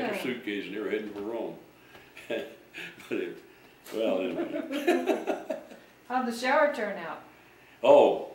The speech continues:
Speaker 1: we got that thing going, and you could run a hundred men through there and never turn it off. Once we
Speaker 2: Wow.
Speaker 1: got it adjusted, it was an, a lifesaver, I'll tell you. By the way, the captain said, "We will leave that for the Italians,"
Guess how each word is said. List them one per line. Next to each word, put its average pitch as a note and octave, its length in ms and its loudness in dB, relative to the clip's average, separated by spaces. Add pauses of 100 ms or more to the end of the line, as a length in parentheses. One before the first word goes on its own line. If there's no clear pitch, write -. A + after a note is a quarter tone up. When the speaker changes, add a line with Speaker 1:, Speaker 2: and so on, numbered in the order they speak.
Speaker 1:
we C3+ 120 2
got C#3+ 260 2
that C3+ 220 -2
thing A#2+ 260 -4
going, C#3+ 360 -2 (680)
and G2 360 -4 (140)
you B2 140 -2
could G#2 220 -6
run A2 440 -4
a F2+ 120 -8
hundred B2 340 -4
men A#2+ 280 -4
through F2+ 180 -6
there F2 300 -6 (180)
and F2 100 -14
never G#2+ 240 -4
turn G#2+ 300 -6
it - 20 -2
off. A2 240 -2 (580)
Once G2+ 240 -2
we G2 80 -4
Speaker 2:
Wow. F#2+ 60 -6
Speaker 1:
got G#2 120 -2
it G#2 160 -4
adjusted, G2+ 440 -6 (100)
it - 200 -10
was F2 100 -10 (320)
an, - 180 -14 (160)
a E2+ 60 -10
lifesaver, F2 760 -6
I'll F2 100 -8
tell - 160 -12
you. E2 120 -10 (520)
By B2 200 2
the A#2+ 80 0
way, G#2+ 200 2
the F#2 100 -6
captain - 420 -4
said, G2 260 -4 (240)
"We F#2+ 120 -6
will F2 200 -6
leave A2+ 280 -6
that F#2 320 -6
for F2 260 -8
the E2 260 -8 (160)
Italians," - 640 -8